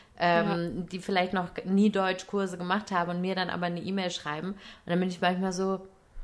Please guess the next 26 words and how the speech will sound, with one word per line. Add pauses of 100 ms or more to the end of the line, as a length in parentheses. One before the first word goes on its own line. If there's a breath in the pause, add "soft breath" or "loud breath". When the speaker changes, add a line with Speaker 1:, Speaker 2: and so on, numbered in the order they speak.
(460 loud breath)
Speaker 1:
"Was
genau (420)
möchtest
du
von
mir?" (560)
Einer
wollte
Speaker 2:
Wo
ist
Speaker 1:
ein,
Speaker 2:
dann? (120)
Speaker 1:
ein
Infinity
Certificate. (420)
Mhm.
Speaker 2:
Ist
damit
wahrscheinlich
gemeint
ein,
äh,
für
immer
gültiges (100)
Zertifikat?